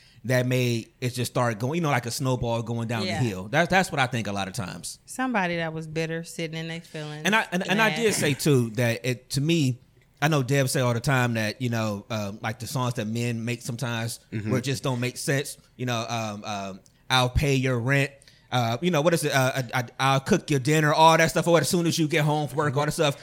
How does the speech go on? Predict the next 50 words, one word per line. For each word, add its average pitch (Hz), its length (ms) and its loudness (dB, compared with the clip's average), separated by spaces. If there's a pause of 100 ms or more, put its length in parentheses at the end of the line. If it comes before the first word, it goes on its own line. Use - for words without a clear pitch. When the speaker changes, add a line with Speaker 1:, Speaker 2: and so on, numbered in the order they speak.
(220)
Speaker 1:
I 175 160 6
ain't 208 160 2
seen 175 380 -2
Nam 165 320 0
posts 151 320 -2
go 143 200 0
up 143 180 0
yet 143 260 2
about 127 400 0
how 131 160 2
problematic 135 680 0
them 143 200 0
words 127 340 0
was 127 320 0
when 123 280 0 (340)
somebody 143 300 0
was 139 140 0
sitting 135 180 0
there 131 100 0
singing, 127 280 -2
"As 120 80 -2
soon 139 180 0
as, 131 120 -4
soon 151 140 0
as 127 140 0
you 139 80 4
get 120 160 0
home 127 160 -2
from 110 140 -8
work." 113 320 -4
Speaker 2:
Right. 165 340 -8 (580)
Speaker 1:
But, 135 460 0 (180)
you 143 140 0
know, 131 180 4
if 123 80 -2
you 139 120 2
say, 135 200 2
"Tap 139 260 0
me 131 100 2
on 123 100 2
the 117 80 -2
shoulder," 120 580 0
all 127 160 -2
of 127 80 -4
a 123 60 -4
sudden 123 280 -4
here 123 200 0
in 113 60 -6
two 120 180 -4
thousand, 110 420 -4